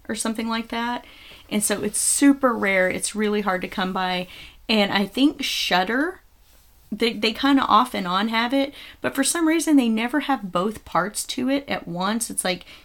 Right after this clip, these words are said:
they have part one or they have part two. They never hardly have 'em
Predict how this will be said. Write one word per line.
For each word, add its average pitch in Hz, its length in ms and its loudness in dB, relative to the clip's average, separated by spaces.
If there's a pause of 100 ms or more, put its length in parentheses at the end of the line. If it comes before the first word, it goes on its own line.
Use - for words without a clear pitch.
they 190 100 -4
have 170 280 -6
part - 220 -2
one 262 340 2
or 202 180 -2
they 185 140 -2
have 175 240 -6
part - 260 -8
two. - 340 -6 (520)
They 185 180 -2
never 196 400 0
hardly 190 380 -2
have 175 180 -2
'em 170 320 -6